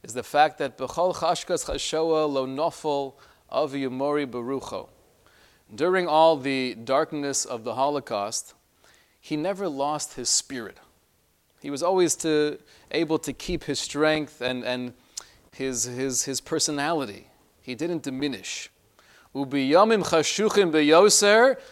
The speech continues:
lo sara ha'aretz panav mimenu." And even in the darkest times, that, that radiance on his face never left.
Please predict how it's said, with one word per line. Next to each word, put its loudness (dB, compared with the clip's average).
lo 6
sara 12
ha'aretz 10
panav 4
mimenu." 2
And 0
even 0
in 0
the -2
darkest 6
times, 4
that, 4
that 4
radiance 2
on 6
his 0
face 4
never 2
left. 2